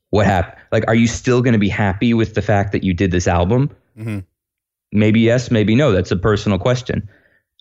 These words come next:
Speaker 1: But, um, I think in, in any project, it's, you need to look at both sides of it. Like, and, and musicians sometimes get very focused on, um,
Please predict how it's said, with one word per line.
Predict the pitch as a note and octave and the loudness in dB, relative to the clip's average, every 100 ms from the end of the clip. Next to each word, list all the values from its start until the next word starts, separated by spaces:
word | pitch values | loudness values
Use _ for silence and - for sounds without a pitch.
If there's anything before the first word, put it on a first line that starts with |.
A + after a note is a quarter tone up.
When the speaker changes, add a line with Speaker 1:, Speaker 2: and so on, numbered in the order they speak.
| _ G2+ | _ -8
Speaker 1:
But, | - G2+ G2 | -2 -2 0
um, | G2+ F#2+ F2 F#2 - - _ - _ _ _ _ _ _ _ | 0 0 2 0 -4 -10 _ -20 _ _ _ _ _ _ _
I | A2 | -4
think | A#2 D#3+ - - | -2 -2 -2 0
in, | B2 | 0
in | - B2+ | 2 0
any | A#2+ B2+ B2+ | 2 2 2
project, | B2+ A2+ G#2 F#2+ F#2 | 2 0 0 -2 -2
it's, | G2 - - | -6 -6 -4
you | B2 | 0
need | C3 C3 C3 | 2 2 2
to | |
look | A#2 A#2 A#2 | 2 2 0
at | - | -2
both | G#2+ G#2 | 0 -2
sides | - G2+ G2 G2 | 0 0 2 2
of | F2 F2 | 0 0
it. | - | 0
Like, | F#2+ F2+ - - - - | 0 -2 -6 -20 -20 -4
and, | A#2 A2+ - | 0 0 0
and | A#2 G#2+ F#2+ G2 | 2 2 2 2
musicians | A#2+ A#2+ A#2 A#2 A#2 - | 2 4 4 2 0 2
sometimes | A2 G2+ G2 F#2 F2 | 0 2 2 0 0
get | - A2 | -2 -2
very | F#2 A2+ A2 | 0 0 0
focused | G#2 G#2+ G#2 G#2+ G2 - | 0 0 0 -2 -4 -4
on, | G2+ F2+ E2+ F2+ F2+ - _ _ _ - | 0 2 2 0 -4 -10 _ _ _ -2
um, | F2+ E2 E2 E2 G#2+ | 0 0 0 0 -2